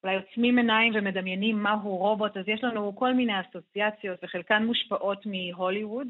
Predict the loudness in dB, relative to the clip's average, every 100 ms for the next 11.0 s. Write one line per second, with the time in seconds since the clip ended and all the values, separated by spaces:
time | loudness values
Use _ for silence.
0 | -6 -6 -6 -8 -8 -10 _ _ _ _
1 | -4 0 -2 -2 -6 -4 -4 -6 -8 -8
2 | -8 -2 2 2 -2 -8 -12 -2 -2 -2
3 | -8 0 4 4 4 -2 -14 _ _ _
4 | _ _ _ -2 0 2 4 4 0 -2
5 | -2 -2 -6 _ -8 -6 -4 -4 -6 -6
6 | -8 -6 -8 -6 -6 -6 -4 -4 -4 -4
7 | -4 -4 -6 -6 -6 -6 -6 -8 -10 -16
8 | -16 _ -8 -2 0 0 0 0 -2 -2
9 | -8 -8 -10 -8 -8 -8 -10 -8 -10 _
10 | _ -20 -20 -20 -20 _ 0 2 2